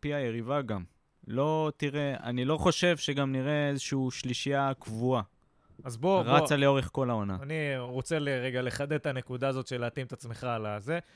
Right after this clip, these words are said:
Speaker 2: מה בוריס אנו מביא לנו, אה, מביא למכבי נתניה, אה, לסל היכולות?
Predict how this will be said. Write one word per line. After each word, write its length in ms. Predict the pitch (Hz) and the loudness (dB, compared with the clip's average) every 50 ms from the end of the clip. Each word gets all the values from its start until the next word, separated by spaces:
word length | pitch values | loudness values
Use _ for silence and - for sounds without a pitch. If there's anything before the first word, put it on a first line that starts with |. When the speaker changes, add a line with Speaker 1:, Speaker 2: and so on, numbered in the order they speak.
| _ _ _ _ _ - - - - _ _ _ | _ _ _ _ _ -20 -20 -20 -20 _ _ _
Speaker 2:
מה 280 | - 131 156 185 202 196 | -6 -2 -2 0 0 0
בוריס 380 | 165 135 151 151 147 139 - - | 2 2 2 2 0 -2 -4 -4
אנו 300 | 143 143 156 160 160 147 | -6 -4 -4 -4 -4 -4
מביא 260 | 127 113 110 127 139 | -6 -6 -4 -4 -4
לנו, 440 | 131 131 123 123 123 120 120 117 113 | -4 -4 -6 -6 -6 -6 -6 -6 -6
אה, 40 | 113 | -8
מביא 220 | 107 110 107 123 127 | -8 -8 -6 -6 -6
למכבי 380 | 127 117 104 - 131 123 123 | -6 -6 -4 -4 -2 -2 -2
נתניה, 720 | 113 113 104 - 143 147 156 151 165 160 156 156 151 147 - - | -4 -4 -4 -2 -2 -2 -2 -2 -2 -2 -2 -2 -2 -4 -6 -6
אה, 60 | 113 113 113 110 110 107 107 104 104 104 - _ _ _ _ - - - - _ _ _ _ _ _ _ _ _ - | -8 -6 -6 -6 -6 -6 -8 -8 -10 -12 -16 _ _ _ _ -20 -20 -20 -20 _ _ _ _ _ _ _ _ _ -12
לסל 340 | 107 107 - - 131 127 | -12 -6 -2 0 0 2
היכולות? 580 | 127 123 123 - - 123 110 110 104 - - - | 2 2 2 0 -2 -4 -4 -4 -6 -8 -12 -20